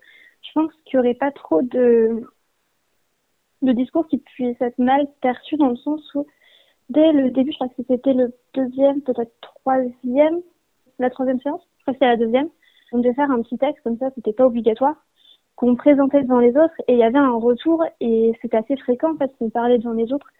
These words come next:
et qu'on avait un retour en fait, donc on s'est déjà habitué à écouter les autres, à entendre des critiques et du coup, bah, en fait, on s'est aperçu que c'était souvent la même chose et c'était très bienveillant.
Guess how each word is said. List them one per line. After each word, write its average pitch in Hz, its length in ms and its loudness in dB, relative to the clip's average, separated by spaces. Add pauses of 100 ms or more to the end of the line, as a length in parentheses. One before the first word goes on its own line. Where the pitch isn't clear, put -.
(500)
et 262 100 2
qu'on 254 180 0
avait 247 180 0
un 277 140 2
retour 254 380 -4
en 254 100 -2
fait, 262 120 -2
donc 247 180 -4
on 240 100 -6
s'est 226 260 -2 (600)
déjà 269 320 2
habitué 240 480 -2
à 240 140 4
écouter 254 420 0
les 247 180 2
autres, 302 280 0
à 233 40 -2
entendre 233 380 2
des 240 120 2
critiques - 600 -6 (760)
et 247 100 -2
du 233 140 -10
coup, - 180 -14
bah, 294 100 -4
en 226 80 -6
fait, 269 180 -8
on 233 120 -2
s'est 233 260 -2
aperçu 220 440 -4
que - 100 -14
c'était 233 160 -2
souvent 254 220 -2
la 302 140 0
même 226 180 -2
chose 294 160 -2 (100)
et 226 60 -8
c'était 214 260 -8 (120)
très 269 160 0
bienveillant. 240 760 2